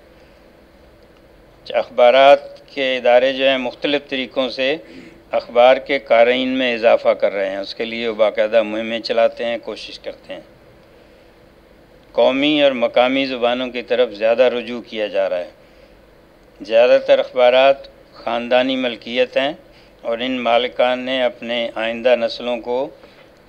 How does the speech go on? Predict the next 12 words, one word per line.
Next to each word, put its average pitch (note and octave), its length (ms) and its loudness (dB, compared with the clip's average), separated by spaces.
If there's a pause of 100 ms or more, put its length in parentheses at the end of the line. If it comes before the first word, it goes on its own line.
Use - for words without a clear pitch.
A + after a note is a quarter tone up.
اخبارات B2 840 6
کی B2+ 360 -8 (680)
ایڈیٹنگ A#2+ 560 -2
کی، B2+ 440 -8 (640)
مارکیٹنگ B2 640 -2
کی، B2 360 -10
پرنٹنگ A#2 400 -8
کی A#2 140 -12
باقاعدہ A2 600 0 (680)
دوسرے A#2+ 300 -8
ملکوں A2+ 340 -6
میں A2+ 140 -6